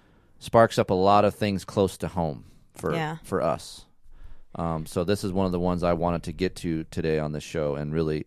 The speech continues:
Speaker 1: explain some things. But
Speaker 2: You can read it this time.
Speaker 1: yeah, so basically what we,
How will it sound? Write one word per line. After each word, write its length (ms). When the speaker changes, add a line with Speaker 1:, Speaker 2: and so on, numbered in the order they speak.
Speaker 1:
explain 480
some 140
things. 260
But 240
Speaker 2:
You 160
can 140
read 180
it 60
this 160
time. 120
Speaker 1:
yeah, 260
so 400
basically 520
what 240
we, 200